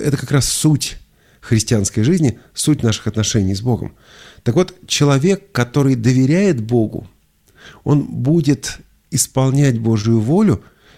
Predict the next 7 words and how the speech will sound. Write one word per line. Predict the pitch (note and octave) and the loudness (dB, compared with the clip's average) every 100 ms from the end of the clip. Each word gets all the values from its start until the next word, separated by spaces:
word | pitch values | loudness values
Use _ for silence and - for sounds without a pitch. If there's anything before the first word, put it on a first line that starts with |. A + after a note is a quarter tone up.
| - | -6
и | |
он | G2+ A#2 | -4 0
будет | D#3+ B2+ - | 0 0 -2
отвечать | C#3 - A2 A#2 - D3+ E3 A2 | -4 -2 -4 -2 -2 0 0 -2
Богу | G2+ B2 A2+ F2+ D2 - _ _ _ | 0 0 0 -2 -8 -10 _ _ _
с | - - | -10 -4
любовью. | G#2 G#2+ A#2 F#2+ C2+ - | -2 0 0 0 -4 -16